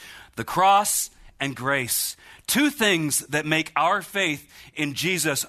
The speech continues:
utterly unique. Two things that make all the difference. It's been so moving this past week,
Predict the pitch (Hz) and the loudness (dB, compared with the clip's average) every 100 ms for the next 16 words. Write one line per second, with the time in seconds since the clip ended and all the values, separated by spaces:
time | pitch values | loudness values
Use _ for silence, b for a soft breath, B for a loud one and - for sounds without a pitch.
0 | _ - 233 233 180 156 127 117 113 - | _ 0 2 2 -2 -6 -8 -10 -12 -18
1 | - _ _ _ _ _ _ _ - - | -20 _ _ _ _ _ _ _ -20 -20
2 | _ _ _ _ - 214 - 175 160 143 | _ _ _ _ -2 -2 2 0 2 -2
3 | 131 135 131 - 139 143 107 87 113 120 | 0 -2 -2 2 4 2 -2 -8 -8 -6
4 | 101 95 - - - _ _ _ _ _ | -8 -10 -10 -12 -16 _ _ _ _ _
5 | _ _ _ _ _ _ _ b b b | _ _ _ _ _ _ _ b b b
6 | b b b b b b b b 127 - | b b b b b b b b -6 0
7 | 190 180 160 135 135 151 202 165 113 101 | 0 2 0 0 0 2 2 0 -2 -2
8 | 104 - 123 107 95 101 95 - | -6 -4 -4 -4 -6 -8 -10 -12